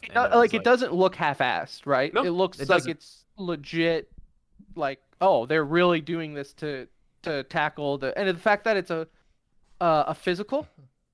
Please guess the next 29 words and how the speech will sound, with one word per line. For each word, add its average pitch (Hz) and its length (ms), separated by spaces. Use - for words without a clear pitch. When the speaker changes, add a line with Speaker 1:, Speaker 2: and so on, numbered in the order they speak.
Speaker 2:
card 247 260
game 269 260
and 190 120
not 165 400
digital, 226 580
it's 180 180
like, 175 200
oh, 208 460
like, 180 160
how 202 180
nice 202 320
is 165 100
that, 170 400
right? 160 420
Like, 165 220
Speaker 1:
I 180 160
thought 269 420
when 180 140
I 175 80
originally 156 680
read 127 200
it, 123 80
I 117 120
assumed 143 380
they 123 160
were 107 100
going 104 240
after 92 220
Hearthstone. 87 560